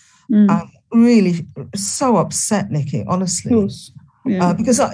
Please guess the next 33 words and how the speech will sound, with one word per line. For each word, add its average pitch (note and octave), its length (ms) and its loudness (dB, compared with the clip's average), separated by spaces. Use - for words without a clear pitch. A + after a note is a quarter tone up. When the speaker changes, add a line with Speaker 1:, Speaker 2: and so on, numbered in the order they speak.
Speaker 2:
it A3+ 240 -2
was A#3 140 0
a A#3+ 60 0
career B3 320 0
that G3 140 -2
I G3+ 100 -2
realised F#3+ 800 -2
I, A3 100 6
Speaker 1:
Yeah. G3+ 120 4
Speaker 2:
I F3+ 240 -2
really F3+ 320 0
enjoyed. D#3 580 -2
Speaker 1:
Mm. G3+ 340 2
Speaker 2:
Well, G3 140 0
that's C#4+ 380 -6
when C#4 200 -2
my C4 440 -4
political B3 640 -4
links G3+ 440 -2
really G#3+ 420 2
Speaker 1:
Yeah. E3 140 0
Speaker 2:
came D#3 320 -2
into G3+ 560 2
play D3+ 560 -2
and F3 240 -2
alliances F3 840 -2
or B2 100 -4
whatever G3+ 360 -2
we F#3+ 100 0
want D#3+ 260 -4
to D#3 60 -10
call C#3+ 300 -6
them, B2 240 -6